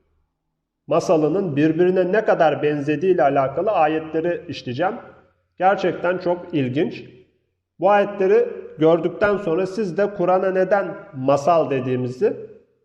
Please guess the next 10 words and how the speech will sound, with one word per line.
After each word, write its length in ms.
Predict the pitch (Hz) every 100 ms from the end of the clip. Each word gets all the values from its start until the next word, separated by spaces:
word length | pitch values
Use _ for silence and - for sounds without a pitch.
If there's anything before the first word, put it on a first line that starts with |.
| _
ve 60 | 143
hatta 460 | 180 240 - 180 156
Muhammed 520 | 160 165 180 185 185
dönemi 300 | 165 156 151
yaşayan 360 | 147 - 143
müşriklerin 640 | 135 127 143 - 143 139 143
neden 400 | 151 175 165 135
bunlar 380 | 139 143 135 135
eskilerin 460 | 131 - 135 135
masalları 960 | 123 127 143 151 135 135 135 123 -